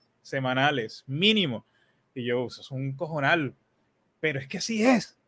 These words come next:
<laughs> así toca, ¿sí? Y sesenta horas sema-, no, no solamente componiendo, sino haciendo relaciones,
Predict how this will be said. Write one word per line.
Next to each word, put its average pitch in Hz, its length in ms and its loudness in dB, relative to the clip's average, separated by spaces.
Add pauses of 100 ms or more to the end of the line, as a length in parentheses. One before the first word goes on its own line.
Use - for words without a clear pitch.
(140)
<laughs> - 140 -8
así 202 240 2
toca, 208 440 2 (440)
¿sí? 180 320 -6 (320)
Y 143 100 -6
sesenta 135 500 0
horas 196 220 2
sema-, 214 180 -2
no, 156 220 -4
no 151 140 -4
solamente 220 440 -4
componiendo, 233 460 0
sino 151 200 -4
haciendo 147 300 -4
relaciones, 135 1080 2